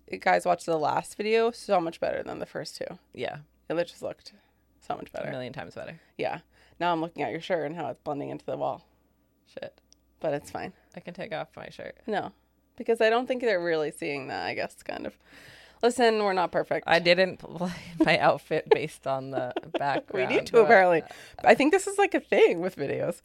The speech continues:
Speaker 2: I think so, too. I think you're correct.
Speaker 1: Our
Speaker 2: Why don't I take this off and put on?
Speaker 1: I think it's fine. What do you think? For
Speaker 2: Um,
Speaker 1: now, it's fine. We, they're, we, they know we're not perfect.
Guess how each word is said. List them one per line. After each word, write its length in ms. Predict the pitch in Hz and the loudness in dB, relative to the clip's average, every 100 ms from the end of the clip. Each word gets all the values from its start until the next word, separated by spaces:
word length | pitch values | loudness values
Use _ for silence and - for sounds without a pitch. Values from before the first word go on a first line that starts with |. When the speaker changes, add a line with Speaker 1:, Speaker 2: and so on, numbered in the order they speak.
| - | -4
Speaker 2:
I 120 | 151 | -4
think 200 | 156 147 | -4 -8
so, 160 | 143 | -10
too. 180 | 123 139 | -8 -6
I 120 | 131 | -6
think 180 | 135 - | -6 -12
you're 100 | - | -14
correct. 380 | - 147 - _ _ | -8 -8 -8 _ _
Speaker 1:
Our 120 | 202 208 | 4 4
Speaker 2:
Why 120 | 190 | 4
don't 140 | 220 | 2
I 100 | 233 | -2
take 240 | 233 220 208 | -6 -8 -8
this 160 | 202 | -8
off 180 | 202 185 | -8 -8
and 120 | 170 | -12
put 100 | - | -12
on? 260 | 170 - - _ _ _ _ _ _ _ _ _ _ - | -12 -12 -18 _ _ _ _ _ _ _ _ _ _ -12
Speaker 1:
I 80 | 233 | -10
think 220 | 226 208 | -8 -8
it's 160 | - - | -10 -10
fine. 220 | - - | -10 -10
What 100 | - | -10
do 40 | 190 | -12
you 40 | |
think? 320 | - - - _ _ _ _ _ _ _ _ _ - | -12 -14 -16 _ _ _ _ _ _ _ _ _ -8
For 80 | |
Speaker 2:
Um, 80 | - | -6
Speaker 1:
now, 140 | - - | -6 -10
it's 140 | - | -10
fine. 220 | - - - | -8 -8 -6
We, 100 | 170 | -4
they're, 260 | 170 170 156 - - | -2 -2 -4 -12 -12
we, 200 | 185 180 | -10 -6
they 180 | 185 | -6
know 160 | 170 196 | -6 -8
we're 180 | 185 190 | -10 -12
not 160 | 180 - | -14 -14
perfect. 400 | 196 - 202 | -14 -14 -14